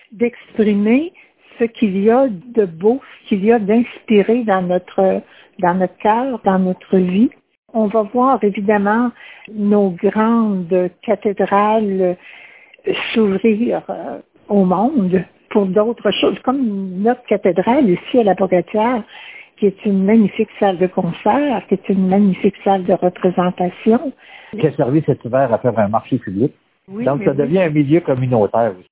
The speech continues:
Speaker 1: Et ce sera comme ça dans les autres édifices qui nous permettent de faire ça.
Speaker 2: C'est drôle parce que je suis allé, euh, au marché, euh, quelques minutes, mais le fait que ce soit dans ce lieu-là,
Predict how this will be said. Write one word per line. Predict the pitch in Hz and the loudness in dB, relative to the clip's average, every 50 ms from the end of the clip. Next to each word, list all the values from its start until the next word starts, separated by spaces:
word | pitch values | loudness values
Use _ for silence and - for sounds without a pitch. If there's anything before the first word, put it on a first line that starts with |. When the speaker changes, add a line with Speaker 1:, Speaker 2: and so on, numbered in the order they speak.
| _ _ | _ _
Speaker 1:
Et | - 214 208 208 - - | -2 0 0 0 2 0
ce | - 202 | -2 -2
sera | - - - 262 269 - | -2 -2 -4 -4 -4 -2
comme | - - 208 190 - - - | 0 0 0 0 -2 -2 -4
ça | 240 247 247 _ _ _ _ _ - | -4 -4 -4 _ _ _ _ _ -4
dans | 196 196 196 | -2 0 0
les | 196 196 196 175 - | 2 0 0 0 0
autres | 208 214 240 233 - - 202 175 - 196 | 0 0 0 -2 -2 -2 -2 0 2 0
édifices | 185 165 - - - - - 294 311 - - - - | 0 0 -2 -8 -6 0 0 0 0 0 -4 -10 -4
qui | - 196 175 | 0 2 4
nous | 185 185 185 185 | 6 4 4 2
permettent | - - 202 196 170 180 196 240 294 294 - - - | 0 0 0 0 0 2 2 0 0 0 -4 -2 0
de | 190 175 - - - | 0 0 0 0 -2
faire | 185 185 185 - - - - - | -2 -2 -2 -4 -10 -16 -10 -2
ça. | - 196 208 - - _ _ _ _ _ _ - | 0 0 0 -2 -4 _ _ _ _ _ _ -4
Speaker 2:
C'est | 156 127 | -2 0
drôle | 143 170 208 202 | 2 2 0 0
parce | - 143 - - | 0 -4 -2 -2
que | 147 | -2
je | 135 | -2
suis | - - 160 143 | 0 0 2 2
allé, | 127 120 120 127 165 202 226 214 | 2 2 2 2 0 0 0 0
euh, | 165 123 113 107 101 101 95 98 | 0 0 0 0 -2 -2 -4 -2
au | 104 101 104 | -2 0 0
marché, | 107 101 - - - 131 127 110 95 | -2 -4 -6 -2 0 0 2 0 0
euh, | 90 - - | -2 -2 -2
quelques | 139 147 - - | -4 -2 -2 -2
minutes, | 120 113 110 95 95 113 117 107 - _ _ _ _ _ _ - | -4 -4 -4 -2 0 0 -2 -2 -4 _ _ _ _ _ _ -2
mais | 117 120 | 0 2
le | 123 131 127 123 - | 2 2 0 0 -2
fait | - 220 - | -4 -4 -2
que | - 147 127 | -2 -2 -2
ce | - 123 | -2 -4
soit | - - 139 135 | -2 -2 0 0
dans | 127 113 107 | 0 -2 -2
ce | - - 123 | -2 -2 0
lieu-là, | 117 117 117 117 117 107 101 101 104 120 170 | 0 0 2 2 2 2 2 0 -2 -4 -4